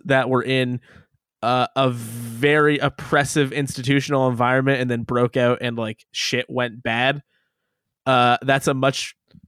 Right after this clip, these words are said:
more interesting movie because it can be more straight ahead about what's happening.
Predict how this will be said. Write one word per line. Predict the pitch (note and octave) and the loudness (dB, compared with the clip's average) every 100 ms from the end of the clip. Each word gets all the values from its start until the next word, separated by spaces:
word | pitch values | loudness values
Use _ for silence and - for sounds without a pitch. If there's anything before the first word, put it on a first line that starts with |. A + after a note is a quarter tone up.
| - | -8
more | C#3+ C#3 D3 D3 | 0 4 4 4
interesting | C#3+ D3 D#3+ C#3+ E3+ D3 | 0 -4 -2 -2 0 0
movie | D3 D#3 E3+ | 2 4 4
because | D3 C#3 | 4 4
it | C#3+ | 4
can | D3 C#3 | 0 2
be | C3 | 2
more | C#3 D3 D3 | 4 2 2
straight | - D3+ C#3+ | 0 0 2
ahead | C3 C3 B2+ A#2+ | 2 2 2 2
about | B2+ A#2 B2 A#2+ A2+ _ _ _ _ _ _ _ | -4 -2 2 2 2 _ _ _ _ _ _ _
what's | - C3 A#2 - | -2 0 0 -2
happening. | D3 B2+ C3+ D3 D#3+ | -2 -2 0 -2 -2